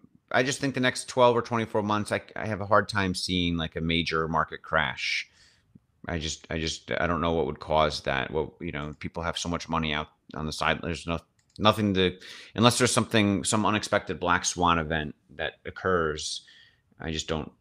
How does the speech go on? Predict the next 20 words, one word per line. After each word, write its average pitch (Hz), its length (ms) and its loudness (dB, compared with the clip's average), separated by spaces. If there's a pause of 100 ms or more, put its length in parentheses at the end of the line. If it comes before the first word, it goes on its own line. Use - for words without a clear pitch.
I 80 100 -2
don't 69 180 -6
see - 160 -10
it, - 240 -10
but 67 300 -10 (1040)
who 131 120 4
knows? 98 640 6
Um, 107 640 8 (880)
yeah. 139 240 8
So, 131 240 4
I 131 60 8
mean, 131 120 2
the, 127 200 0
the 117 100 -2
macro 139 300 2
economy 131 440 0
<laughs> - 0 -
is 113 140 -4
so 120 120 -2
difficult, 104 540 -6